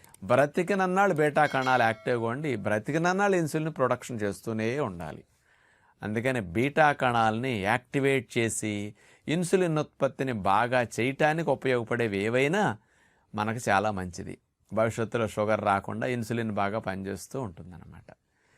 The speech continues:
మరి అలాంటి బీటా కణాలను యాక్టివేట్ చేసే ఆహారాల్లో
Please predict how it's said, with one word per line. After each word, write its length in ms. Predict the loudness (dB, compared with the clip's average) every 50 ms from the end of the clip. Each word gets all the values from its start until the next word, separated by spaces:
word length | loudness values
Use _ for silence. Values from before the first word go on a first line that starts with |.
| _ _ _ _ -6 -2
మరి 180 | 0 2 2
అలాంటి 440 | 2 2 2 2 2 2 0 -4 -6
బీటా 420 | -6 0 2 2 2 4 2 2
కణాలను 420 | 2 4 2 4 4 4 2 2 2
యాక్టివేట్ 540 | 0 0 -2 _ -6 -2 -2 -2 -2 -2 -4
చేసే 260 | -6 -6 -6 -4 0
ఆహారాల్లో 880 | 2 2 2 2 2 2 2 4 4 4 4 2 2 0 0 -2 -2